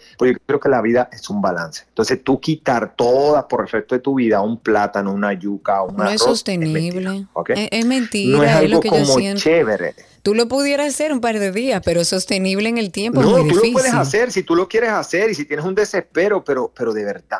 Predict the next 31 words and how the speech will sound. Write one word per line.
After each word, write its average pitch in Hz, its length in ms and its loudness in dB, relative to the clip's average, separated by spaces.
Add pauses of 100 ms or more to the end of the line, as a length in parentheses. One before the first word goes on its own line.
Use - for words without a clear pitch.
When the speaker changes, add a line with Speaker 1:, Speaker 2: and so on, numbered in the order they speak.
(100)
Speaker 1:
vale 165 240 0
la 175 220 0 (140)
pena, 196 580 -2
¿sabes? 156 280 -2 (280)
Como 131 240 0
que 117 140 0
por 113 200 0
el 104 80 0
resto 104 260 -4
de 139 60 -2
tu 147 120 2
vida. 139 340 4
Y 196 160 2
con 196 200 0
el 190 120 4
ayuno, 160 480 2 (640)
ya 117 180 2
también 135 260 -2
hay 139 80 2
muchos 131 300 0
estudios 127 500 2
que 127 160 0
las 120 140 2
personas 123 520 -2
que, 113 480 0
que 107 140 0
hacen 117 320 -4
este 123 180 -4
tipo 127 240 -2
de 131 100 2
cosas, 117 280 0